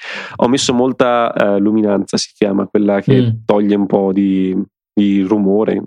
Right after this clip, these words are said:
Speaker 1: pratica.
Speaker 2: Sì, sì,
Speaker 1: Quella
Speaker 2: sì.
Speaker 1: invece è mia sorella, quella è stata un po' simpatica la cosa, perché non so se noti, eh, c'è il doppio flash lì,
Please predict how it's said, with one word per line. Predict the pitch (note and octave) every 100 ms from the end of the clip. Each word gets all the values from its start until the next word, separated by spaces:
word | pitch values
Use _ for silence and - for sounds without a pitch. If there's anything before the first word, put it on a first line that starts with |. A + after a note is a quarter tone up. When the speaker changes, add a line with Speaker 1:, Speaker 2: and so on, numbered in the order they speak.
| -
Speaker 1:
pratica. | - A2 G2+ G2 - - -
Speaker 2:
Sì, | -
sì, | A#2
Speaker 1:
Quella | D#3 F#3+
Speaker 2:
sì. |
Speaker 1:
invece | D#3+ A2+
è |
mia | A#2+
sorella, | C3 C3 A2+ G#2 G2+ A2
quella | C3
è | C3+
stata | A2+ G#2+
un | G#2 G2
po' | F3+
simpatica | - G#2+ A2 G2+ A#2 A2
la | G#2+
cosa, | G2+ G#2+ G#2+
perché | A2 G#2 - B2 - -
non | A#2
so | C#3+
se | -
noti, | C3 A2+ G2+ A2 G#2 -
eh, | - G#2+ G#2 G#2 - _
c'è | - A2
il | A#2
doppio | C#3 - G#2+
flash | - G2+ - -
lì, | G2+